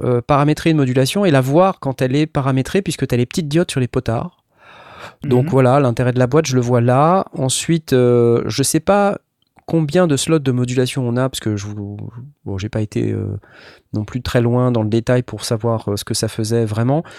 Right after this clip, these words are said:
Speaker 1: Mais ce que je retiens, c'est que ça sonne bien, euh, que les oscillateurs,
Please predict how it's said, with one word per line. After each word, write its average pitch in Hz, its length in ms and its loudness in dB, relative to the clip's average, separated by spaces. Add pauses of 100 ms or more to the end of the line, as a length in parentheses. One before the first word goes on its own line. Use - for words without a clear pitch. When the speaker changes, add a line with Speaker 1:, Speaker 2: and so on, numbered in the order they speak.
(300)
Speaker 1:
Mais 123 100 2
ce - 80 -4
que 175 80 4
je 156 80 2
retiens, 190 360 2
c'est 156 200 0
que 139 420 2 (160)
ça - 160 2
sonne 185 240 2
bien, 151 260 2 (320)
euh, 117 60 -4
que - 160 -2
les 147 200 4
oscillateurs, 160 640 2